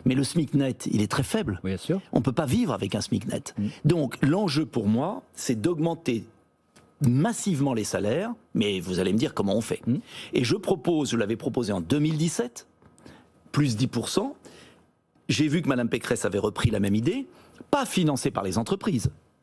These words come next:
Speaker 1: Bien évidemment, nos entreprises ne pourraient pas assumer dix pour cent d'augmentation des salaires, impossible.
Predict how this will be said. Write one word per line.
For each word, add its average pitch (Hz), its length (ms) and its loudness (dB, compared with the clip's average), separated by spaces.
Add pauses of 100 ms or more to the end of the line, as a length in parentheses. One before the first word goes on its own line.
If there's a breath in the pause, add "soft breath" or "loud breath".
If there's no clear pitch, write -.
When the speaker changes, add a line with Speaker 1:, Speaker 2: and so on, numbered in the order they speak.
Speaker 1:
Bien 98 180 -2
évidemment, 113 480 0 (320)
nos 104 240 0
entreprises 113 480 0
ne 113 60 2
pourraient 135 500 2
pas 151 200 0
assumer 123 440 2
dix 117 240 -2
pour 113 200 -4
cent 147 140 2
d'augmentation 107 540 0
des 113 120 0
salaires, - 420 -4
impossible. - 460 -4